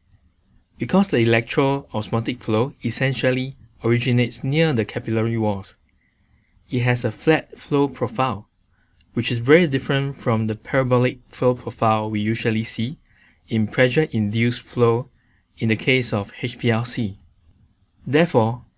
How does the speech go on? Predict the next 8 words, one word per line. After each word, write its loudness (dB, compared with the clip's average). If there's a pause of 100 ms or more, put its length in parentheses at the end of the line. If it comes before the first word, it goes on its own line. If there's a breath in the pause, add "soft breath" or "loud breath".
(460)
as 0
compared 2
to 0
the 2
pressure-induced 2
flow, -4 (760)
electroosmotic 2
flow 0